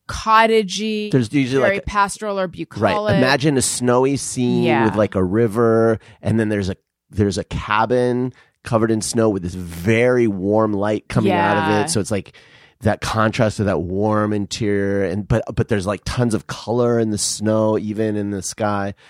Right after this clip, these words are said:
Speaker 1: But
Speaker 2: Like
Speaker 1: it's also like a fairy tale.
Speaker 2: Right.
Speaker 1: It's, like, childhood. It's
Speaker 2: <laughs>
Speaker 1: warmth. It's a warm hug. It's, uh, you can climb into this photo and be safe from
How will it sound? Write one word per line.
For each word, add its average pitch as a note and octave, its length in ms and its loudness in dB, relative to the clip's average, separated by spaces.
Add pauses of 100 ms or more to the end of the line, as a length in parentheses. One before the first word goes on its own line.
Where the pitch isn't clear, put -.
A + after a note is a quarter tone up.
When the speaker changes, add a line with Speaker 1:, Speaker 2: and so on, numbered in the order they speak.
(140)
Speaker 1:
But D4+ 100 2
Speaker 2:
Like - 100 4
Speaker 1:
it's - 60 4
also F4 220 2
like F#4 160 -2
a B3 80 -2
fairy A3+ 440 -2
tale. G#3+ 440 -2
Speaker 2:
Right. G#3 180 2
Speaker 1:
It's, G3+ 240 -6
like, G#3 280 0 (240)
childhood. A3 920 2
It's - 200 -6
Speaker 2:
<laughs> G3 120 0
Speaker 1:
warmth. A3 680 2
It's G#3 260 -4
a G#3 80 -4
warm F#3 340 -6
hug. G#3+ 640 0 (340)
It's, - 380 0 (100)
uh, E3+ 440 2 (720)
you B3 260 2
can C#4 240 -2
climb A3 600 -2
into G3+ 340 -4
this F#3 160 -4
photo F#3+ 540 0
and F3+ 180 -4
be F#3 120 -6
safe F#3+ 480 -2
from E3+ 720 0